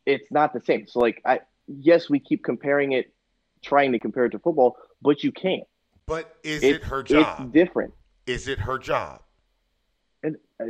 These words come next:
Speaker 1: we just keep repeating ourselves. I'm gonna go back and say, yes, it's her job.
Speaker 2: Hmm.
Speaker 1: However, she knows that she's not mentally fit to, to compete, to entertain, to perform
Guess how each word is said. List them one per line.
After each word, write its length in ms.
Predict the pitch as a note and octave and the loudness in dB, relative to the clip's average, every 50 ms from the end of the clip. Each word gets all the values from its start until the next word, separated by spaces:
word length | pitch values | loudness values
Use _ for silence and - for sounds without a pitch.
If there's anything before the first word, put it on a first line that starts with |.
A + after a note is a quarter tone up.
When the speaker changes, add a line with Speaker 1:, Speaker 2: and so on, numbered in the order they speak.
| - - | -10 -8
Speaker 1:
we 200 | E3 E3 F3+ G#3 | 0 2 2 4
just 180 | F3+ G3 F#3+ - | 4 2 0 2
keep 220 | - G#3 F#3+ - | 0 0 2 2
repeating 280 | F3+ - - G#3 G3 D#3+ | 0 2 4 4 4 4
ourselves. 320 | B2+ A#2 - A2 - - - - _ | 4 2 -2 -6 -6 -8 -18 0 _
I'm 160 | C3+ D3+ E3+ | 4 4 6
gonna 180 | F#3 F#3 F#3 F3 | 6 6 6 6
go 180 | F3+ F3 E3+ | 8 6 6
back 380 | D3 F3 G3+ A#3 A#3+ A3 - _ _ _ _ _ _ _ _ - | 6 6 6 6 6 2 -2 _ _ _ _ _ _ _ _ -8
and 140 | D#3+ D#3 - - | -8 -8 -2 -2
say, 120 | F3+ F3+ | 2 2
yes, 440 | E3+ C#3+ A2+ A2 C#3+ E3+ - - - _ _ _ _ | 2 0 0 -2 -2 -2 -2 -2 -6 _ _ _ _
it's 240 | B2 C3 B2+ - - | -6 -6 -6 -8 -14
her 200 | - - C3+ C3 | -6 -4 -2 -2
job. 460 | B2+ A#2 A#2 D3 E3 D#3 - - G#2 - _ _ | -2 -2 0 2 2 2 0 -2 -12 -16 _ _
Speaker 2:
Hmm. 100 | F#2+ F2 _ _ _ _ _ _ _ _ _ _ | -20 -20 _ _ _ _ _ _ _ _ _ _
Speaker 1:
However, 640 | - - B2 C3 C#3 C#3 D3+ F#3 G#3+ E3+ A#2+ G2+ - _ _ _ _ _ _ _ _ _ | -8 -2 2 4 4 6 6 6 4 2 0 -10 -14 _ _ _ _ _ _ _ _ _
she 460 | _ - - - - - F3+ G#3 A3+ | _ -20 -20 -18 -12 -10 -8 -6 -6
knows 500 | A3+ F3 B2 A#2 A#2 A#2+ C3+ D#3+ - _ _ _ _ _ _ _ _ | -4 -4 -2 -2 -2 -2 -4 -4 -10 _ _ _ _ _ _ _ _
that 140 | C#3 C#3+ C#3 | -6 -6 -6
she's 200 | - - F#3 F3+ | -6 -8 -8 -2
not 200 | D#3 D#3+ D3+ C3+ | -2 -2 -2 0
mentally 400 | C3+ D3+ E3+ - F3 E3 C#3 A#2 - _ | -2 -6 -6 -2 -2 -4 -4 -4 -8 _
fit 260 | - A3 A#3+ - - _ _ _ _ _ _ _ _ _ | 2 2 2 2 0 _ _ _ _ _ _ _ _ _
to, 160 | - D#3+ - - _ _ _ _ _ _ _ _ _ _ _ _ _ _ - | -4 -4 -4 -6 _ _ _ _ _ _ _ _ _ _ _ _ _ _ 4
to 200 | G3+ F3+ D3+ - _ _ _ _ - | 4 4 4 2 _ _ _ _ -10
compete, 600 | - - G3 D#3+ - - - B3 B3+ A#3+ - - _ _ _ _ | -4 -2 -2 -2 -4 -6 -6 -4 -4 -4 -6 -10 _ _ _ _
to 180 | F3+ - - | -4 -2 -2
entertain, 500 | F3+ G3+ G3 F3+ - - G#3+ A3 A3 F#3+ | 0 0 0 0 2 0 0 0 -2 -4
to 120 | - F#3+ F3+ | -4 -4 -4
perform 680 | - - F#3 E3 - _ _ A3 B3+ B3+ A3+ G#3 G3+ | 0 0 0 0 0 _ _ 4 4 4 4 2 0